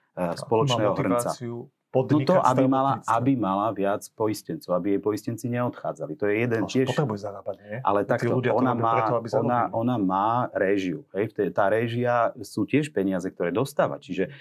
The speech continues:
Speaker 1: to nie je tak, že ona to robí úplne zadarmo. Hej, ona má svoje, e, percentá, ktoré dostáva na réžiu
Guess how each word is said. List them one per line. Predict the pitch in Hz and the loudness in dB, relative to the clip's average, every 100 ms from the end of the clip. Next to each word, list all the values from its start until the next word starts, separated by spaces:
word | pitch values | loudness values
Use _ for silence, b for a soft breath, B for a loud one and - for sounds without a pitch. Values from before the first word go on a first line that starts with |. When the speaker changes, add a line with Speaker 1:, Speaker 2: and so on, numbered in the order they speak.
| B | B
Speaker 1:
to | _ 104 | _ 2
nie | 127 151 | 4 2
je | |
tak, | - 90 | 2 2
že | 95 | 2
ona | 98 95 | 2 0
to | 92 | -4
robí | 95 87 | -4 -2
úplne | 90 85 95 87 | -4 -2 -4 -2
zadarmo. | 85 85 80 80 | -2 -2 -4 -6
Hej, | 95 110 | -6 -4
ona | 90 98 | -2 0
má | 95 117 131 95 | 2 2 2 -4
svoje, | - - 107 107 87 B B B | -10 -2 0 2 0 B B B
e, | 95 | -2
percentá, | 90 107 120 131 107 113 | 2 2 0 -2 -2 -4
ktoré | - 98 | -2 -4
dostáva | 92 - 101 87 | -4 -4 -2 -2
na | 73 71 | -4 -4
réžiu | 87 101 123 | -2 0 -2